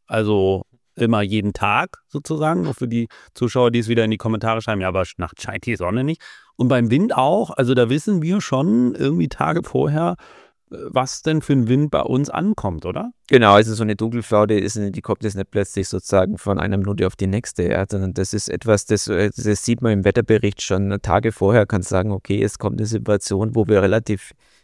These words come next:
Speaker 2: wenig Winderzeugung haben werden und gleichzeitig auch wenig P-V-Erzeugung haben werden. Und dann muss ich mich darauf einstellen. Und dann muss man natürlich dann,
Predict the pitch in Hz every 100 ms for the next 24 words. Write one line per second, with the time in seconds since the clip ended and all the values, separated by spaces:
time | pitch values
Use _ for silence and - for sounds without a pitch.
0 | _ - 95 110 - 110 117 107 - 107
1 | 110 98 92 131 117 107 120 101 95 92
2 | - 95 - 110 95 - 107 110 - -
3 | - - - - 107 92 90 123 - 107
4 | 110 98 92 120 110 117 - _ _ _
5 | _ _ - 120 107 95 110 127 131 117
6 | 120 - 104 101 - 120 - - 95 98
7 | 92 98 101 131 156 143 131 127 - 113
8 | 110 98